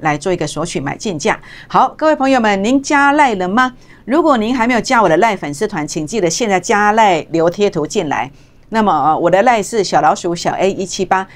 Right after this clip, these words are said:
小老鼠小A一七八写下来，那么做一个加入哦。那么有什么好处呢？当时四月十九号，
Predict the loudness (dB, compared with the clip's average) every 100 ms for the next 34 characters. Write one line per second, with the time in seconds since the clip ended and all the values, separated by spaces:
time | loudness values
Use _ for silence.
0 | -18 -4 0 4 2 2 -2 -2 -2 -2
1 | 0 0 0 -2 -6 -2 -2 -2 -2 -2
2 | 0 0 0 -6 -10 -14 -4 0 2 2
3 | 2 0 0 0 -2 0 0 2 2 0
4 | -6 -20 -8 -2 0 0 -2 -2 -2 -2
5 | -2 -2 0 0 0 -2 0 -2 -2 -2
6 | 0 0 -2 -2 -4 0 0 0